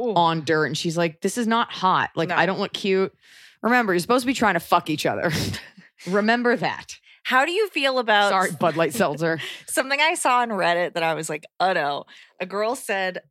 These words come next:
Speaker 1: "I went on a first date with a guy and I never saw him again because he
Speaker 2: <laughs>
Speaker 1: ordered a Coke and drank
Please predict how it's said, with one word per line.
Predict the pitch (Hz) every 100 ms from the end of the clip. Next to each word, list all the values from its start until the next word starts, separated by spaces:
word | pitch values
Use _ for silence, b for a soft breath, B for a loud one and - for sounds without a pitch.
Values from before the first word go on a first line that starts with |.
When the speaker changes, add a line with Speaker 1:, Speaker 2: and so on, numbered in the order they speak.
| _
Speaker 1:
"I | 170
went | 196 196
on | 214
a | 262
first | 262 262 262
date | 240
with | 262
a | 226
guy | 170 175 185 208 _ _ _ _ _ 190
and | 180
I |
never | 180 180 202
saw | - 196 196
him |
again | 214 185 170
because | 170 165 185 170 170
he | 196 165 226 202 240 220
Speaker 2:
<laughs> |
Speaker 1:
ordered | 247 247 262 277
a |
Coke | - 214 185 196 _ -
and | 196
drank | 196 196 185